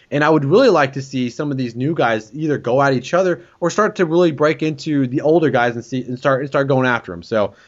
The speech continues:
um, and I definitely think there's some, some good fights in, in both Strikeforce and the U F C for, for the younger guys. I mean,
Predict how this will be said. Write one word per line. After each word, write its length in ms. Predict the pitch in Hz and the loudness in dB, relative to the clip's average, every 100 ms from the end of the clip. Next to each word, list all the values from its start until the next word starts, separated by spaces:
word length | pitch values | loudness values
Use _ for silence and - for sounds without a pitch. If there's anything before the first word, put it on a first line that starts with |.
| - | -10
um, 280 | 120 117 110 123 | -2 -2 -2 0
and 80 | |
I 80 | 143 | 2
definitely 400 | 135 156 165 160 | 2 2 0 -4
think 260 | 135 147 135 | -4 -6 -4
there's 300 | 135 127 120 | -2 -2 -2
some, 240 | 127 107 - _ - | -4 -6 -12 _ -8
some 180 | 135 113 | -6 -2
good 240 | 147 147 | 0 0
fights 460 | - 139 139 135 - | 2 2 2 -2 -8
in, 320 | 135 123 117 117 | -4 -2 -4 -4
in 180 | 120 110 | -4 -2
both 260 | 113 135 | 2 2
Strikeforce 800 | 135 - 127 127 - 127 120 - - | 2 0 0 0 0 -2 -2 -6 -6
and 400 | 131 135 123 107 | 0 2 0 0
the 80 | 110 | 2
U 140 | 117 | 2
F 60 | 107 | 0
C 200 | - 113 | -2 -4
for, 280 | 107 98 78 | -2 -4 -4
for 140 | 110 | -2
the 100 | 101 | -2
younger 260 | 98 92 87 | 0 0 -2
guys. 260 | 82 85 | -2 -2
I 60 | 117 | 2
mean, 200 | 147 135 | 4 2